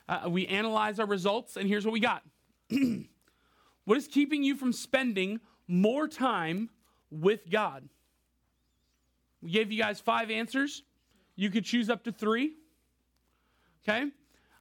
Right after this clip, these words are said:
"I'm satisfied with how much I read. I don't know what to read." The middle one there, it cuts it off a little bit, but it says, "I don't feel like I have enough time. I don't see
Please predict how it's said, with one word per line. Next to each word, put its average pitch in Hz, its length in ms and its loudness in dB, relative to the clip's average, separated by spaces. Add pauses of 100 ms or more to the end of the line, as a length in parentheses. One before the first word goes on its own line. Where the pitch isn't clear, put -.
"I'm 226 140 2
satisfied 247 760 0
with 226 140 -10
how 226 160 0
much 226 460 -4 (160)
I 196 80 0
read. 202 380 0 (840)
I 190 80 0
don't 254 160 0
know 247 80 2
what 240 260 0
to 240 100 -2
read." 202 320 0 (1080)
The 185 80 0
middle 269 220 2
one 233 160 0
there, 220 180 0
it 185 80 -12
cuts 240 260 -2
it 214 60 2
off 226 220 0
a - 20 -10
little 202 160 0
bit, 214 180 0
but 214 100 -4
it 208 60 -6
says, 208 180 -2 (240)
"I 208 80 0
don't 254 160 -2
feel 277 140 2
like 254 160 0
I 233 120 0
have 233 380 -2 (120)
enough 233 320 2
time. 185 480 -2 (1500)
I 220 120 2
don't 262 160 -4
see 262 480 0